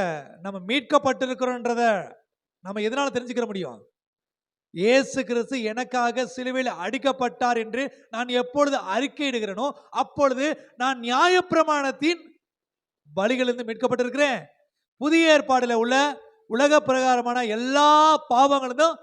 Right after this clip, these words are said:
நான் மீட்கப்படுறேன். நான் மீட்கப்படுறதுக்காக எந்த ஒரு பலியும் நான் செலுத்த வேண்டியதில்லை.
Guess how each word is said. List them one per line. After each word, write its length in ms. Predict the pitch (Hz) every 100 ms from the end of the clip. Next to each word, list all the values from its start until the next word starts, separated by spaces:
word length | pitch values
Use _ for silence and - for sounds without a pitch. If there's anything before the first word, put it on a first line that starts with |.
| _ -
நான் 160 | 226
மீட்கப்படுறேன். 520 | 220 269 226 170 160 - -
நான் 200 | 202 214
மீட்கப்படுறதுக்காக 1040 | 302 - 320 277 254 240 220 226 226 208
எந்த 360 | 202 220 269 311 269
ஒரு 140 | 220
பலியும் 280 | 202 226 247
நான் 140 | 202
செலுத்த 200 | 196 202
வேண்டியதில்லை. 260 | 175 151